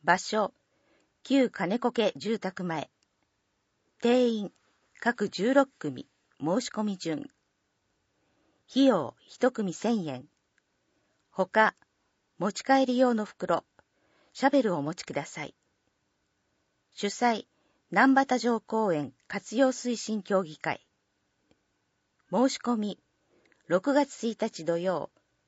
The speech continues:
午前九時から電話で。じゃがいものイラストがあります。早朝にハスを見に行きませんか？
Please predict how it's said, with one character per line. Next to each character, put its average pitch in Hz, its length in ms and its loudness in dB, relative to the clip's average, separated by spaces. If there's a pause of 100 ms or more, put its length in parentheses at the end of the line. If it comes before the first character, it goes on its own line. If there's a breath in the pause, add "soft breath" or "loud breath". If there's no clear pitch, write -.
(140)
午 240 160 4
前 220 180 -2
九 - 140 -8
時 220 160 -4
か 147 140 -6
ら 127 100 -6
電 151 220 -4
話 151 140 -10
で。 - 180 -6 (1400)
じ - 100 -2
ゃ 190 80 4
が 269 120 2
い 277 80 4
も 254 100 2
の 233 140 0
イ 180 80 -4
ラ 202 100 -2
ス - 100 -10
ト 196 120 -8
が 185 80 -4
あ 160 60 -4
り - 100 -12
ま - 160 -12
す。 - 180 -20 (2750)
早 277 260 2
朝 294 220 2
に 247 140 2
ハ 214 120 -8
ス 220 220 -4
を 247 60 0
見 240 160 2
に 247 100 2
行 180 100 -4
き - 120 -12
ま 147 80 -4
せ 160 180 -8
ん 139 60 -8
か？ 165 280 -10